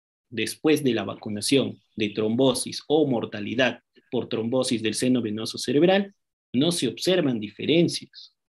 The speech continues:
no se observan diferencias. O sea, a pesar de que está ocurriendo, está ocurriendo en unas proporciones tan pequeñas que no logran an-,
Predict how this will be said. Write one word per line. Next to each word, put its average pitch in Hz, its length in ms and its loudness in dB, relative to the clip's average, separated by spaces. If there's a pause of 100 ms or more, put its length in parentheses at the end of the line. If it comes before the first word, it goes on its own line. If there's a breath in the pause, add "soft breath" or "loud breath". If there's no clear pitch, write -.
(140)
no 170 80 0
se 170 100 2
observan 175 360 2
diferencias. 117 520 -4
O - 80 -20
sea, 120 260 -4 (540 soft breath)
a - 140 -4
pesar 175 380 4
de 175 140 2
que 175 80 -2
está 156 280 0
ocurriendo, 135 800 2
está 123 300 -4
ocurriendo 131 480 0
en 120 100 2
unas 135 320 2
proporciones 113 720 -4
tan 196 240 2
pequeñas 143 640 0
que - 160 -4
no 120 680 0
logran 135 420 4
an-, 110 240 -6